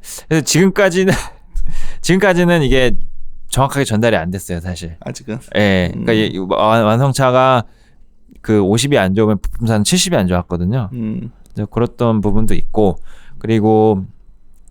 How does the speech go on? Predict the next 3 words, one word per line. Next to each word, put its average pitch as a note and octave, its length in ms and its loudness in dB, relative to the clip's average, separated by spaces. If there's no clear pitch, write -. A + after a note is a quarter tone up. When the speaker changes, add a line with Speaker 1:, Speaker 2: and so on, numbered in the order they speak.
Speaker 1:
어, - 1200 -12
그렇습니다. G#2 440 -2
그래서 F#2 360 -2